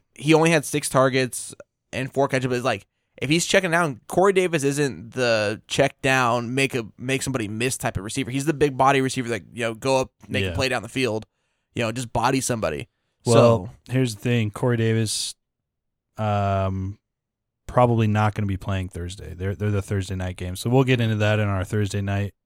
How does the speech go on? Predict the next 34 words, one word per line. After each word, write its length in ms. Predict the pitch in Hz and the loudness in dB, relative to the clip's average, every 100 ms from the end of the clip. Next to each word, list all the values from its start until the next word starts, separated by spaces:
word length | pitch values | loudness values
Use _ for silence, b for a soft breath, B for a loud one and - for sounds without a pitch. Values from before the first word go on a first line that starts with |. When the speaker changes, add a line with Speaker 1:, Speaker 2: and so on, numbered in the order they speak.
| - | -6
Speaker 2:
preview 560 | 110 107 107 107 107 | -2 0 0 2 2
right 160 | 104 104 | 2 2
after 240 | 101 - | 0 -4
buy 200 | 98 101 | -4 -2
or 80 | 101 | -2
sell. 420 | - - 110 110 - B B B B B - | -2 0 2 2 0 B B B B B -4
Uh, 560 | 104 98 98 98 95 95 - _ _ _ - - _ | 0 2 4 4 2 0 -8 _ _ _ -20 -20 _
so 200 | - 107 | -2 2
we'll 120 | 110 | 2
dis-, 220 | 95 - - | 0 -6 -6
yeah, 200 | 101 85 | -4 -2
we'll 120 | 110 | -2
discuss 340 | 104 - - - | -2 -6 -10 -8
that 80 | |
a 0 | 85 | -8
little 120 | 85 | -8
bit. 180 | 85 90 - _ B B B B - | -8 -10 -12 _ B B B B 0
Uh, 260 | 110 113 113 | 4 6 6
Elijah 340 | 123 139 131 | 8 8 6
Moore, 380 | 131 139 139 131 | 6 8 8 6
thirty 420 | - - 143 156 | 2 0 2 2
percent 600 | - 117 - 120 113 104 _ _ - | 0 -2 0 0 0 -2 _ _ -6
rostered. 920 | 113 107 107 - - 110 110 110 - | -2 0 0 -2 -2 0 0 -2 -4
Um, 720 | 107 104 101 98 98 98 98 95 _ _ _ _ _ _ | -4 0 0 0 -2 -4 -6 -8 _ _ _ _ _ _
he, 540 | - - 113 110 107 80 | -20 -8 -4 -4 -4 -6
he's, 300 | 113 98 - - | -8 -8 -10 -8
you 120 | 110 | -6
know, 120 | 95 - | -6 -4
Crowder's 320 | 117 107 - | -4 -2 -2
teammate. 420 | 135 123 123 117 _ | -2 0 0 -2 _
He 200 | - 120 | -4 0
had 160 | 117 | 0
six 260 | - 117 - | -2 -6 -6
targets, 600 | - 117 113 117 - - | 0 2 2 0 -4 -10